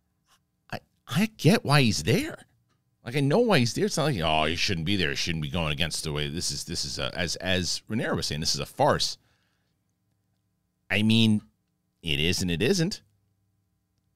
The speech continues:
You know, they were, they were doing it. They, they don't want you in there, and they wanna take control. And the High Towers need him in control because he's gonna help them out, and then they're gonna have a Valyrian fleet.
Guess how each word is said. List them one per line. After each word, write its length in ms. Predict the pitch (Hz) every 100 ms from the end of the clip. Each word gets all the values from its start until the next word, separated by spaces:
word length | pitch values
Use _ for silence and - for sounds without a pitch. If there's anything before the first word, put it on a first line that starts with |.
| _ _ _ _
You 100 | -
know, 40 | 92
they 100 | 98
were, 140 | 98
they 180 | 92 101
were 120 | 95
doing 260 | 80 107 117
it. 140 | 95
They, 200 | 92 87 - _ -
they 180 | 98 90
don't 280 | 104 107
want 260 | 78 95 -
you 100 | 76
in 120 | -
there, 280 | 76 69 69 -
and 120 | 85
they 60 |
wanna 240 | 90 87 82
take 220 | 104 80
control. 520 | - - 127 80 87 - _ _ _ -
And 120 | 76
the 40 |
High 200 | 73 92
Towers 480 | 95 95 78 80 -
need 200 | 92 82
him 200 | 110 135
in 80 | 90
control 320 | 82 - 80
because 280 | 80 87 80
he's 160 | 104
gonna 140 | 85 85
help 200 | 80 -
them 120 | 80
out, 140 | 113
and 80 | 90
then 100 | 82
they're 80 | 82
gonna 200 | 76 80
have 120 | 71
a 40 | 71
Valyrian 460 | 65 78 71 67
fleet. 360 | - 151 147